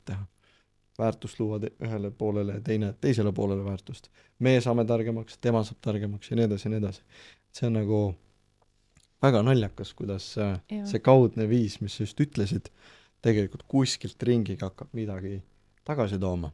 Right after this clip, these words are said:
Speaker 1: Jah.
Speaker 2: Ma arvan, äh, ma arvan, et see on seesama asi, et, äh, kui sa teed seda, siis sa ju tegelikult, no, sa lihtsalt levitad oma sõna suuremale grupile, loodetavasti, eks ju.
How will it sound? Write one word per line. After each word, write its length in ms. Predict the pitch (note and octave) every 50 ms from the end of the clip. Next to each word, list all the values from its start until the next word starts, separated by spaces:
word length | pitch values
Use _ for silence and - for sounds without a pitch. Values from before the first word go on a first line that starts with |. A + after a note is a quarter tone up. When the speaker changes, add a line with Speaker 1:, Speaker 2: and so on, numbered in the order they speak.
| - _ _ _ _ - - _ _ _
Speaker 1:
Jah. 200 | - G#2 F#2 - - - - - - - _
Speaker 2:
Ma 160 | G#3+ G#3+ A3 A3
arvan, 300 | A#3 A3 A3 G#3+ G#3 G3+
äh, 380 | G3+ G3+ G3+ G3 G3 G3 G3+ - -
ma 100 | G#3+ A3
arvan, 140 | A3 A3+ G#3+
et 60 | - G#3+
see 60 | G#3
on 20 |
seesama 400 | G3+ - A3 - B3 A#3+ A#3 G#3+ A3
asi, 240 | A3+ - A3 G3+
et, 260 | G3 G3 - _ _ -
äh, 260 | G3 F#3+ G3 G3 - - - - - - _ _ _ _ _ -
kui 120 | - - G#3+
sa 60 | G3 F#3+
teed 320 | - C4 C#4 C4 A3 - -
seda, 280 | - G3 - F#3 F3 G3
siis 200 | - G#3 G#3 -
sa 100 | A3 G#3
ju 80 | G3+
tegelikult, 680 | - G#3+ G#3 A3+ G#3 G3 F#3+ - - F#3+ F3+ - - - _ _ - - _ _ _ _ _ _ - _ _ _ -
no, 120 | G#3+ G3+ - - -
sa 120 | - - A3+
lihtsalt 260 | B3 - B3 G3 -
levitad 400 | A3+ C#4 C#4 B3 A3 G3 F3+ G3
oma 180 | G#3 A3 G#3+
sõna 520 | G3 G3 - B3 A#3+ A3+ G3 F3+ F3 F#3+ F3 - _
suuremale 640 | - - B3 A#3 A3 G#3 F#3+ F#3+ F#3 F#3+ F#3+ G3 G3
grupile, 520 | F#3+ - G3 - - - G3 F#3+ G3 G3 F#3+ F3
loodetavasti, 600 | G#3 G3+ G3 F#3+ F#3+ - - F3+ F#3+ - - - G3
eks 200 | F#3 - - -
ju. 100 | G3